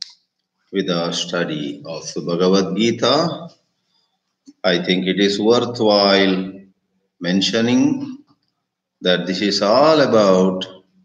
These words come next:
discovering inner strength, discovering numerous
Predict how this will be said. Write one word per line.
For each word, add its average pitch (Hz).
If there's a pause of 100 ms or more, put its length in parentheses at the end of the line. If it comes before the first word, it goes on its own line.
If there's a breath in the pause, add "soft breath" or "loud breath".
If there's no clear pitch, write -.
(540)
discovering 120 (640)
inner 139
strength, - (1300)
discovering 131 (680)
numerous 160